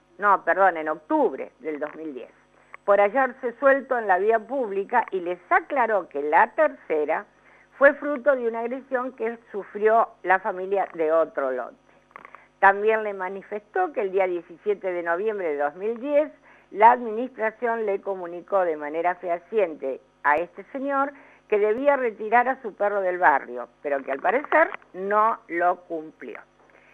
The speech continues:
Que el reglamento de convivencia, reglamento de convivencia, permitía la tenencia de animales domésticos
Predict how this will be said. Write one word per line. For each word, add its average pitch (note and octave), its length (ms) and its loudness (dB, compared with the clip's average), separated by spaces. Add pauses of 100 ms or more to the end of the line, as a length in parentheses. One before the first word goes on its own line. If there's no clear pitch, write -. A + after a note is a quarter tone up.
(180)
Que C#4 100 4
el C#4 180 10
reglamento G3+ 1120 2
de C#3+ 200 -2 (160)
convivencia, F3+ 1600 -2 (280)
reglamento C#3 840 -4
de C3 180 -6 (120)
convivencia, C#3 1200 -4 (720)
permitía D4+ 880 6
la A#3+ 320 4
tenencia A#3 600 -4
de G3+ 140 0
animales G#3 560 -4
domésticos F#3+ 720 -6